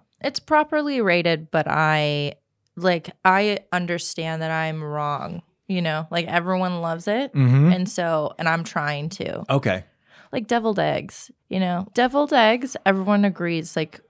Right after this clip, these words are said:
Speaker 1: okay, we, we all like these things.
Speaker 2: Yeah.
Speaker 1: And I,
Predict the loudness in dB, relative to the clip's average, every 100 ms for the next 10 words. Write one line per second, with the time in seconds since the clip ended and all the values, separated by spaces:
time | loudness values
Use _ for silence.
0 | -8 -4 -4 -4 -2 -2 -4 -8 _ _
1 | _ -6 -2 2 2 2 0 0 -2 -8
2 | -8 -6 -4 -4 -4 2 2 2 _ -4
3 | -2 -4 -4 -2 -4 -6